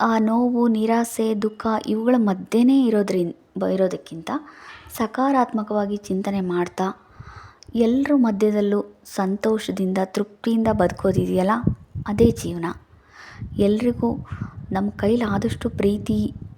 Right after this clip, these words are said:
ಸಹಾಯ, ನಗುನ ಕೊಡ್ಬೇಕು. ನಮ್ಗೆ at least ಬೇರೆಯವ್ರನ್ನ ನಗ್ಸೋಕ್ ಸಾಧ್ಯ ಇಲ್ಲ ಅಂತ ಆದ್ರೂನು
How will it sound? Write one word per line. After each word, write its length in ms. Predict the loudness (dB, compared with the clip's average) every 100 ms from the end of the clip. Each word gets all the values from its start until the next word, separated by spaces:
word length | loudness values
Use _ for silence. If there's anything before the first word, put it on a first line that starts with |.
| -12 -8
ಸಹಾಯ, 440 | -6 -6 -6 -6 -4 -6 -10 -20 -20 -20 -20 -10 -4
ನಗುನ 300 | -2 2 2 2
ಕೊಡ್ಬೇಕು. 600 | -2 -2 -4 -2 -6 -6 -20 -18 -18 -20 -6 -2
ನಮ್ಗೆ 340 | 2 2 2 -2 -6 -20 -20 -8 -6
at 80 | -2
least 360 | -2 -4 -8 -18 -18 -14 -2
ಬೇರೆಯವ್ರನ್ನ 560 | 4 6 6 4 2 2
ನಗ್ಸೋಕ್ 460 | 2 0 -4 -8 -8
ಸಾಧ್ಯ 380 | -8 -8 -2 2
ಇಲ್ಲ 200 | 2 0 -2 -4
ಅಂತ 220 | -6 -4 -4
ಆದ್ರೂನು 560 | -4 -2 0 0 -2